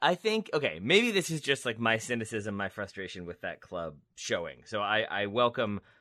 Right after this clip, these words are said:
uh, other folks to tell me that I'm incorrect. But there was a part of me, R-, Ryan, you spotlighted it, that Richard Arnold was so surprised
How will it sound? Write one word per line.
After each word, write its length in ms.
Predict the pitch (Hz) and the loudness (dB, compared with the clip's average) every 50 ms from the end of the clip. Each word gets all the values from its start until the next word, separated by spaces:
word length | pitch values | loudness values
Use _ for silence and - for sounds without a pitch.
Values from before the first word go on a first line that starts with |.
| _ _ - | _ _ -2
uh, 140 | - 101 104 - | 0 0 2 2
other 180 | 113 113 113 | 2 2 2
folks 240 | 101 110 104 92 - | 0 -2 -6 -8 -8
to 80 | - 101 | -10 -6
tell 140 | - 104 | -4 -4
me 100 | 98 92 | -4 -2
that 100 | 87 92 | -2 -2
I'm 100 | 87 90 | -2 -2
incorrect. 540 | 90 92 90 - 92 92 90 82 71 _ - _ - - - - - - | -4 -4 -6 -4 -2 -2 -2 -2 -4 _ -14 _ -20 -20 -20 -18 -4 2
But 160 | 139 143 139 | 2 4 4
there 100 | 160 160 | 6 6
was 160 | 196 226 226 | 6 6 6
a 40 | 214 | 6
part 200 | 160 170 175 175 | 6 6 8 8
of 80 | 175 160 | 8 6
me, 260 | 147 131 120 113 - - | 6 6 6 4 0 -2
R-, 260 | 92 107 107 120 98 | -4 -4 -2 0 0
Ryan, 280 | 120 127 147 156 151 156 | 4 6 6 6 4 2
you 80 | 160 180 | -2 -4
spotlighted 480 | - - 160 143 117 110 104 92 92 85 | 2 4 4 6 6 4 2 0 0 -4
it, 160 | 80 73 - - - - - | -4 -8 -8 -14 -20 -6 2
that 120 | 127 127 113 | 2 2 2
Richard 260 | 147 160 - 185 190 | 2 0 0 4 4
Arnold 200 | 202 190 175 151 | 4 4 4 -2
was 120 | 147 147 | -4 -4
so 520 | - - - 165 156 165 180 185 185 165 113 | -4 -2 4 6 8 8 8 6 2 0 -4
surprised 960 | - - 127 127 - - - 127 127 127 120 101 87 78 78 76 - - | -6 -4 -6 -6 -6 0 4 6 8 8 8 6 4 0 -6 -10 -12 -16